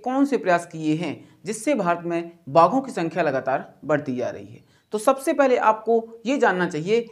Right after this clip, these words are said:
कि आज से सौ साल पहले लगभग दुनिया में एक लाख से ज़्यादा बाघ हुआ करते थे और आज उनकी संख्या घटकर मात्र हो गई है तीन हजार नौ सौ। और यही कारण है कि हमें बाघों को कंजर्व करने की या फिर उनको बचाने की हमें ज़रूरत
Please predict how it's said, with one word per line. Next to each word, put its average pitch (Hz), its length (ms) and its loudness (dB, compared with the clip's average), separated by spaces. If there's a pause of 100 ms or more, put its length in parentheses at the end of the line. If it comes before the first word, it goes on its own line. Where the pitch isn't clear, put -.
(200)
कि 277 260 -4
आज 262 220 8
से 277 160 -2
सौ 226 200 2
साल 196 220 2
पहले 160 360 -4 (420)
लगभग 214 400 4
दुनिया 185 340 -2
में 202 160 -4
एक 262 380 -2
लाख 170 200 4
से 175 120 -6
ज़्यादा 139 260 0
बाघ 131 200 -2
हुआ 147 220 -6
करते 113 420 -12
थे 127 60 -20 (320)
और 175 100 4
आज 233 220 6
उनकी 220 280 -4
संख्या 190 320 -2
घटकर 190 440 2 (320)
मात्र 226 340 6
हो 170 60 0
गई 147 160 2
है 156 200 2 (460)
तीन 254 200 0
हजार 156 720 4
नौ 151 160 2
सौ। 120 260 -8 (240)
और 190 100 2
यही 262 280 4
कारण 190 280 6
है 196 80 -4
कि 190 120 -8
हमें 190 320 0
बाघों 165 340 4
को 185 200 2 (380)
कंजर्व 220 360 6
करने 170 320 0
की 170 220 -6
या 185 60 4
फिर 208 180 -2
उनको 196 300 -2
बचाने 160 420 0
की 165 100 -6
हमें 147 220 2
ज़रूरत 135 440 -2